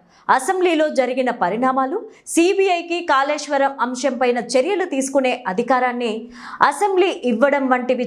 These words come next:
చర్చించేందుకు ఫామ్ హౌస్కు నేతలు ఉదయమే వెళ్లారు. అలా వెళ్లిన నేతల్లో హరీష్ రావు లేరు. అయితే ఆయన అర్ధరాత్రి వరకు అసెంబ్లీలో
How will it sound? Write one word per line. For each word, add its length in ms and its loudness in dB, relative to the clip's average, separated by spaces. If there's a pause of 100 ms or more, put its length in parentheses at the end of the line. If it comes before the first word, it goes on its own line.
(140)
చర్చించేందుకు 680 0 (380)
ఫామ్ 320 4
హౌస్కు 320 0 (140)
నేతలు 320 0
ఉదయమే 520 0
వెళ్లారు. 280 -4 (420)
అలా 260 4 (100)
వెళ్లిన 320 2 (140)
నేతల్లో 560 0
హరీష్ 340 -4
రావు 140 0 (140)
లేరు. 400 -8 (280)
అయితే 500 0
ఆయన 240 2 (220)
అర్ధరాత్రి 540 0
వరకు 280 -2
అసెంబ్లీలో 580 0